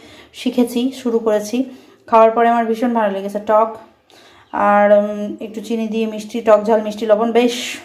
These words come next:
বেশ সুন্দর। আপনারাও ট্রাই করে দেখতে পারেন। তাহলে চলুন এটাকে মেখে নিই।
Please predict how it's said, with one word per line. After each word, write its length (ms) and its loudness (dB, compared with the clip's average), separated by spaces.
বেশ 200 2
সুন্দর। 280 -4
আপনারাও 400 2
ট্রাই 320 2
করে 120 -2
দেখতে 300 -6
পারেন। 340 -2
তাহলে 280 0
চলুন 280 2
এটাকে 200 -4
মেখে 300 -6
নিই। 180 -10